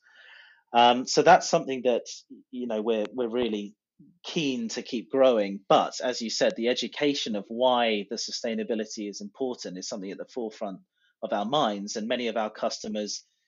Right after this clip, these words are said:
do use us, you know, again, because it makes them feel good. And they only find out after they've used us the first time, the savings of water, C O two, microfibers and chemistry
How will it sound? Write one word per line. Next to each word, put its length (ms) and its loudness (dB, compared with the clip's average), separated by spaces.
do 120 4
use 420 -2
us, 440 -2
you 140 -8
know, 140 -4
again, 680 2
because 300 -4
it 100 -4
makes 280 -6
them 140 -8
feel 280 -2
good. 320 0
And 140 -4
they 120 0
only 160 -4
find 300 -4
out 260 -2
after 340 0
they've 240 -4
used 280 -6
us 140 -6
the 100 -10
first 340 2
time, 360 -8
the 60 -2
savings 540 -2
of 140 -8
water, 340 -4
C 180 -4
O 80 -2
two, 400 -6
microfibers 640 -4
and 80 -12
chemistry 480 -6